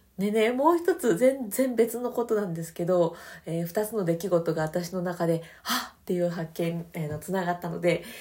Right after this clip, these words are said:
えー、そのもう一つの出来事をお話しさせていただくと、えー、我が家ね、猫も最近飼い始めたんですね。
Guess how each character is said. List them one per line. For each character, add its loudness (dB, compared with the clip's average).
え -4
ー、 -4
そ -4
の 0
も 0
う -4
一 0
つ -10
の -2
出 -2
来 -6
事 -6
を -10
お -8
話 -4
し -8
さ -6
せ -6
て -2
い -4
た -4
だ -4
く -8
と、 4
え -4
ー、 0
我 2
が 2
家 0
ね、 0
猫 4
も -2
最 -6
近 -6
飼 0
い -2
始 -4
め -2
た -4
ん -4
で -4
す -10
ね。 -4